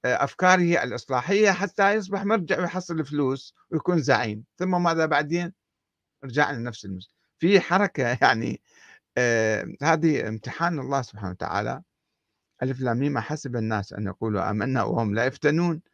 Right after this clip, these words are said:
في فتنة تصير، يعني مو كل واحد رفع شعار، آه، إصلاحي وديمقراطي، يعني راح يتمسك بالديمقراطية والإصلاح، يمكن، آه، يعني ي-، يخون نفسه.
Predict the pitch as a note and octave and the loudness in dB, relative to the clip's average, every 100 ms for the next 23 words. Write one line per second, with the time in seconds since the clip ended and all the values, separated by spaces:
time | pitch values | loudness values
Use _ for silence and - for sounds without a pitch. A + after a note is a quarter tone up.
0 | _ _ _ - F3+ F3 G3 E3 C#3+ - | _ _ _ 2 4 6 4 4 -2 0
1 | B2+ A2 - - A2+ C3+ F3+ F#3 F#3 D#3+ | 0 0 -2 -8 -6 0 0 4 4 4
2 | D#3 D#3+ - C#3 D3 - D#3+ E3 D#3+ _ | 2 -2 -4 -4 -4 0 0 0 -4 _
3 | _ _ _ _ _ _ _ C3 C3 - | _ _ _ _ _ _ _ -2 -2 -4
4 | - C#3+ D#3 - D#3 D3 C3+ B2 A#2+ C3 | 0 2 2 0 0 0 0 0 0 -2
5 | C3+ C3+ C#3 D#3 D3+ C#3 B2 C3+ B2+ C3 | -4 0 0 2 0 0 0 -2 -4 -4
6 | C#3+ C#3+ C3+ A#2+ A#2+ A#2+ A#2+ A#2 A2+ A#2+ | -4 -2 -4 -4 -4 -4 -2 0 0 0
7 | C3+ A#2+ A2+ G2+ - G#2+ G2+ - _ _ | 2 2 2 -2 0 0 0 -4 _ _
8 | D3+ D#3 E3 F3 F#3 - _ _ _ _ | 0 2 2 2 2 -2 _ _ _ _
9 | _ _ _ A#2+ A#2 A2+ F#2 B2 G#2 B2 | _ _ _ -2 0 0 -2 -2 0 0
10 | B2+ C#3+ - B2 A#2+ A#2 E3 E3 F#3 G#3 | -2 -2 -4 -4 -4 2 6 6 6 6
11 | F3 D3+ D#3 - G2 E2+ G2 | 6 6 4 2 -8 -8 -14